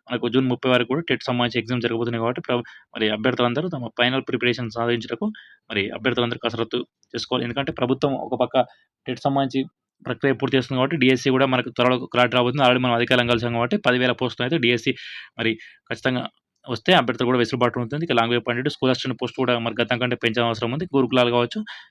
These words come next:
ఇక మోడల్ స్కూల్ సంబంధించి వెయ్యి పోస్టుల వరకు ఖాళీలు ఉన్నమాట. అవన్నీ నోటిఫికేషన్ ఇస్తే కూడా మరి అభ్యర్థులకు ఇటు కావచ్చు, అటు కళాశాల విద్యార్థులకు, పాఠశాల విద్యార్థులకు కాబట్టి లాభం చే-,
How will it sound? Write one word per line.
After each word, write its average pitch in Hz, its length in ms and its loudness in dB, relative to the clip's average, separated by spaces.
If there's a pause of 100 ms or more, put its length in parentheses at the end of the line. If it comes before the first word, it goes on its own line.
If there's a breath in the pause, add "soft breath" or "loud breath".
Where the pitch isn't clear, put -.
ఇక - 120 -2 (760)
మోడల్ 123 200 2
స్కూల్ 127 180 -6
సంబంధించి 127 320 0
వెయ్యి 135 160 6
పోస్టుల 131 240 -2
వరకు 127 140 -2
ఖాళీలు 123 200 4
ఉన్నమాట. 120 220 0
అవన్నీ 135 320 4
నోటిఫికేషన్ 127 360 -2
ఇస్తే 113 140 -4
కూడా 127 180 0
మరి 127 180 4
అభ్యర్థులకు 117 460 0 (280 loud breath)
ఇటు 113 160 -6
కావచ్చు, 123 260 4
అటు 170 120 2
కళాశాల 127 440 4
విద్యార్థులకు, 120 460 2 (240)
పాఠశాల 127 340 2
విద్యార్థులకు 117 360 0
కాబట్టి 143 180 -2
లాభం 113 260 2
చే-, 110 140 -4